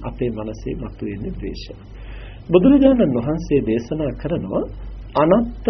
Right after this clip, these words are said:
ජනනෝ දෝසෝ දෝසෝ චිත්ත පකෝපනෝ. මේ ද්වේෂය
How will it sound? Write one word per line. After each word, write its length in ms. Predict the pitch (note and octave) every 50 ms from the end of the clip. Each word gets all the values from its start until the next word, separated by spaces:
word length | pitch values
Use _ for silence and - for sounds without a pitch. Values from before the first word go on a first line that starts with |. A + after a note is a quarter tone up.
| A#3+
ජනනෝ 580 | - A#2+ B2 B2 B2+ D3 E3 E3+ E3+ F3 F3 E3+ -
දෝසෝ 600 | G2 G2+ A2+ A2+ B2+ C3 B2+ - - - F3+ A3+ C4 - -
දෝසෝ 560 | G#2 B2 B2+ D3+ D#3+ - - - G3+ G3 G3 F#3+
චිත්ත 360 | - - C#3+ C#3+ - - - A3+
පකෝපනෝ. 800 | A3+ - C#3+ C3+ C3+ - A#3 B3+ A#3 A#3 - G#2+ F#2+ - - - - - - - - - -
මේ 200 | A2 A#2 A#2 G#2
ද්වේෂය 520 | F2+ F#2 B2 C3+ C#3+ D3 D3 - - A3+